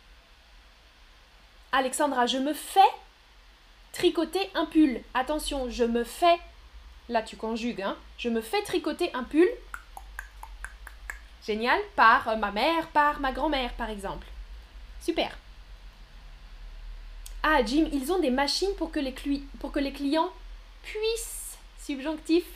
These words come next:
se faire, se faire faire des clés. Ok, alors là c'est complexe, mais ok, ils ont des machines dans les, ok, les professionnels, euh, pour que les clients puissent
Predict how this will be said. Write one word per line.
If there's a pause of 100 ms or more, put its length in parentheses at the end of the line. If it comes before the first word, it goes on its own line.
(120)
se
faire, (540)
se
faire
faire (160)
des
clés. (500)
Ok, (200)
alors
là
c'est
complexe,
mais
ok, (220)
ils
ont
des
machines (140)
dans
les, (560)
ok,
les
professionnels, (840)
euh, (140)
pour
que
les
clients (600)
puissent